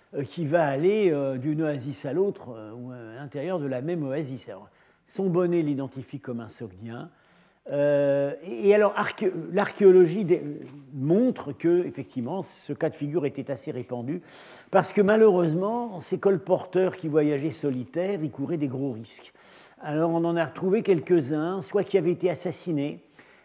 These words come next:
euh, soit qui ont été retrouvés, euh, qui étaient morts en route, euh, dont on a ret-, qu'on a retrouvé momifiés avec leur chargement.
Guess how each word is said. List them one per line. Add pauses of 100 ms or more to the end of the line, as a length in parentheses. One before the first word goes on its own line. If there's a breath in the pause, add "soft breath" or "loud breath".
euh,
soit
qui
ont
été
retrouvés,
euh,
qui
étaient
morts
en
route, (480 soft breath)
euh,
dont
on
a
ret-, (140)
qu'on
a
retrouvé
momifiés
avec
leur
chargement.